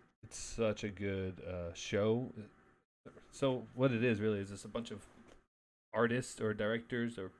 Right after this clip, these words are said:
just writers come together and they just write short stories and they film them,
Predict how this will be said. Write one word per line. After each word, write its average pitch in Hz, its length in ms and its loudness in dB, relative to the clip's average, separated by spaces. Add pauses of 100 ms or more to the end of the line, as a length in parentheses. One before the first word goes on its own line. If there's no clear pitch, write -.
(280)
just - 200 -12
writers 113 480 -2 (520)
come 127 120 -6
together 113 380 -2
and 101 100 -6
they 104 60 -4
just 101 160 -8
write 107 360 -4
short - 300 -10
stories 117 400 -8
and 101 80 -10
they 92 80 -12
film 127 300 -6
them, 135 280 -2